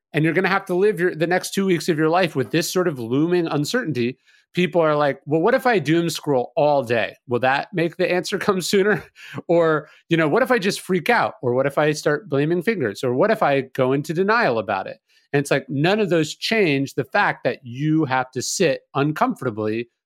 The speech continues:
with this thing for two weeks. And, and by the time people are listening to this, it could be the worst case scenario.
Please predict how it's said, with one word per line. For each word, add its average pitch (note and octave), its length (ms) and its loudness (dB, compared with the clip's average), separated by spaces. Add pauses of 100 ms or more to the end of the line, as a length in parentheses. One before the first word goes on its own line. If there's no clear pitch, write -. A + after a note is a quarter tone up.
with D#3 280 -2
this C#3+ 180 -2
thing A#2+ 320 0
for A2+ 140 -8
two A#2+ 260 -6
weeks. E3+ 460 -4 (340)
And, F3+ 220 -2 (100)
and D3 120 0
by D#3 100 4
the D#3+ 60 2
time F3 220 0
people D#3 220 2
are C#3 40 2
listening D#3+ 360 0
to F#3+ 80 -6
this, G#3 200 -2
it E3+ 120 -2
could G3+ 180 0
be G3+ 120 -2
the F#3+ 100 2
worst E3+ 280 0
case D3 200 -2
scenario. C3 500 -2